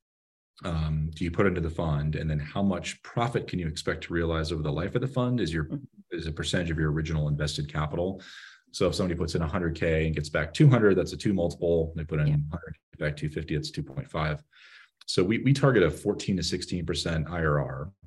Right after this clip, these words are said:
Speaker 1: over the
Speaker 2: Wow.
Speaker 1: life of our fund.
Speaker 2: Nice.
Speaker 1: Um, and that equates to be about a two to two point two five multiple on invested capital. And we, we try to drive our distributions, um,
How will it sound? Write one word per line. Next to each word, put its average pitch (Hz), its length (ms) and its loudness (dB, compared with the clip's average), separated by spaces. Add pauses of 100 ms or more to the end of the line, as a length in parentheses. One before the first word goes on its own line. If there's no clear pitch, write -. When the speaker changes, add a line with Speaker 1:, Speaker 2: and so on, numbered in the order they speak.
(240)
Speaker 1:
over 85 160 -2
the 80 60 2
Speaker 2:
Wow. 80 60 2
Speaker 1:
life 78 140 -2
of 76 120 -10
our 73 100 -2
fund. 71 380 -4 (280)
Speaker 2:
Nice. 175 240 -6
Speaker 1:
Um, 78 540 -6
and 90 100 -2
that 90 120 0
equates 82 320 0
to 80 60 -4
be 80 220 2
about 76 200 0
a 73 40 -2
two 85 220 -2
to 76 80 0
two 73 140 -4
point 76 260 -4
two 76 100 -4
five 76 260 -2
multiple 80 520 -4 (100)
on 80 140 -2
invested 76 400 -2
capital. 76 560 -4 (480)
And 76 460 0
we, 85 260 -2
we 87 140 -4
try 104 400 2
to 80 580 2 (880)
drive 87 500 2
our 78 100 2
distributions, 76 1120 0
um, 76 380 0